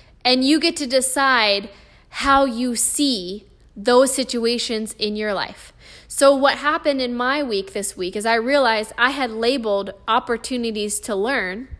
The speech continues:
that were very important and very strategic for where I am now in my life. I labeled those, those failures, failures. Instead of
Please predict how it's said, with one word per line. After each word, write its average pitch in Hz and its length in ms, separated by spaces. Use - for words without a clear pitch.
that 226 160
were 226 160
very 240 600
important 269 520
and 202 160
very 226 240
strategic 240 760
for 214 160
where 214 180
I 220 120
am 208 340
now 220 340
in 196 160
my 185 140
life. 220 360
I 240 160
labeled 262 480
those, 240 420
those 214 300
failures, 226 720
failures. 196 580
Instead 262 420
of 285 140